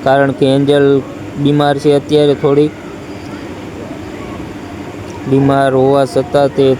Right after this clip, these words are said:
ઉલટી કરી રહી છે. દ્વારકાધીશ હર પળ એમને સાથે રહે. જય દ્વારકાધીશ મિત્રો, તમે જોઈ રહ્યા છો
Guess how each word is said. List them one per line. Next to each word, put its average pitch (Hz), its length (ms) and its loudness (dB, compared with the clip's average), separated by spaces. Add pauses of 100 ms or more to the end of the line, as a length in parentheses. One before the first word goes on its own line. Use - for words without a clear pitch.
(340)
ઉલટી 147 360 2
કરી 143 320 2
રહી 143 200 4
છે. 147 280 2 (1500)
દ્વારકાધીશ 143 720 2 (520)
હર 143 160 0
પળ 143 300 2
એમને 147 320 0
સાથે 139 440 0
રહે. 151 320 4 (1040)
જય 135 220 4
દ્વારકાધીશ 143 720 0
મિત્રો, 143 420 2 (920)
તમે 135 220 2
જોઈ 143 220 4
રહ્યા 143 340 2
છો 135 260 2